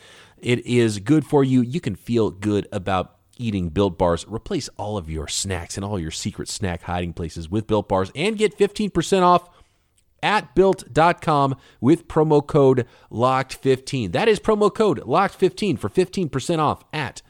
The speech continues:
Built dot com. I love this question from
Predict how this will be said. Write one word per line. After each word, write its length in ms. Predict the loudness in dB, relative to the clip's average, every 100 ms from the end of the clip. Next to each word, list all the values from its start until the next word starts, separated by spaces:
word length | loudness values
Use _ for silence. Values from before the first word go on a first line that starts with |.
| _
Built 320 | 0 2 0 -8 _
dot 240 | -4 -4
com. 240 | -4 -8 -8 _ _ _ _ _ _ _ _ _ _ _
I 60 | 2
love 160 | 4
this 160 | 4 2
question 440 | 2 2 2 -2
from 540 | -2 0 2 4 2